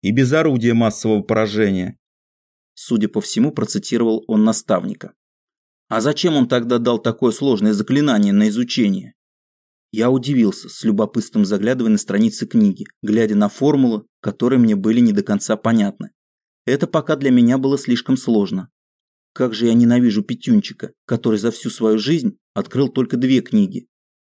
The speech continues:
"Букварь" и "Редкие птицы Центральной Азии". И то непонятно почему, скорее всего, картинки понравились. "Так спроси у него. Ты же с ним сейчас времени проводишь больше, чем со мной". Он смотрел пустым взглядом в книгу,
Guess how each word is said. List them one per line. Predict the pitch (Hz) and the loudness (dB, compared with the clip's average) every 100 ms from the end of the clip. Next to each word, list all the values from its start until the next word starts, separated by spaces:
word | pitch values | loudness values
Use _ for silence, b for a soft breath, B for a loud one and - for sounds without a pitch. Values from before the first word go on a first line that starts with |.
| _ | _
"Букварь" | 101 104 120 151 160 _ _ | -6 -2 0 0 -2 _ _
и | 120 120 | -2 2
"Редкие | 139 - 131 | 2 0 -4
птицы | - - 175 - - - | -2 -2 -2 -2 -6 -8
Центральной | - 120 - 120 120 120 123 | -4 -2 0 2 2 2 0
Азии". | 117 98 95 92 _ - | -2 -2 -8 -12 _ -12
И | 117 | -10
то | - 131 | 0 2
непонятно | 120 101 113 110 104 104 | 4 2 2 2 0 -6
почему, | - - 117 104 - 101 | -6 -2 2 2 0 -10
скорее | - 110 123 | -6 -2 -2
всего, | - 120 110 | -2 -2 0
картинки | 127 127 117 101 - | -2 -2 -2 -2 -2
понравились. | 104 101 98 95 92 - - _ _ _ _ _ | -4 -2 -2 -4 -6 -10 -18 _ _ _ _ _
"Так | - 135 | -6 -6
спроси | - 180 - 220 | -2 -2 -2 0
у | 220 | 4
него. | 208 180 160 123 110 _ _ _ _ | 4 6 4 2 0 _ _ _ _
Ты | 240 | 0
же | 220 | 0
с | 214 | 2
ним | 190 | 0
сейчас | 160 165 - 147 | 0 -2 -2 -2
времени | 160 156 139 131 | 0 2 2 0
проводишь | 147 143 139 127 131 | 0 2 0 -2 -2
больше, | 160 190 - | 0 0 -2
чем | 151 135 | -4 -4
со | - 131 | -2 0
мной". | 131 113 104 _ _ _ _ _ _ _ - | 2 0 -2 _ _ _ _ _ _ _ -2
Он | 120 | -2
смотрел | - 117 120 117 | 0 -2 0 -2
пустым | - 107 117 | -2 -4 0
взглядом | 104 101 120 131 | 0 2 0 0
в | 120 | -2
книгу, | 117 107 92 - | 2 2 0 -6